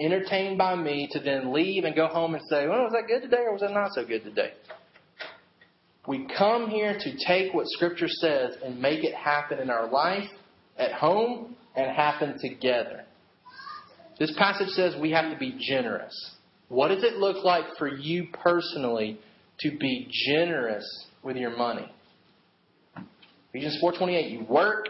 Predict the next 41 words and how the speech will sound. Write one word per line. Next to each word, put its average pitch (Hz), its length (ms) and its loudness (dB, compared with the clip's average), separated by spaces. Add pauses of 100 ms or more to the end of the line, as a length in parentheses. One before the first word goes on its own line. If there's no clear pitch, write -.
(140)
not 143 180 4
so - 120 -6
you 202 40 -2
can 190 120 -4
take 202 180 2
care 190 100 4
of 185 80 2
yourself, 165 400 2
but - 80 -10
so - 100 -8
that 131 140 -10
you 131 100 -6
can 131 140 -4
give 135 220 0
to 117 80 2
other 123 160 0
people 113 380 -6
in 104 120 -10
need." 104 200 -12 (720)
I 127 40 2
want 160 120 4
to 185 60 4
encourage 196 400 2
you 185 80 -2
this 160 260 0
week 160 220 4
to - 60 -8
begin 139 260 -4 (100)
thinking 147 300 -2
about 123 300 2
what 139 160 4
it 185 100 0
would 185 160 0
look 156 240 2
like 117 220 0 (600)
for 139 120 -4
you 170 260 2
to - 100 -4
take 147 280 0
your 151 180 4
money 165 560 2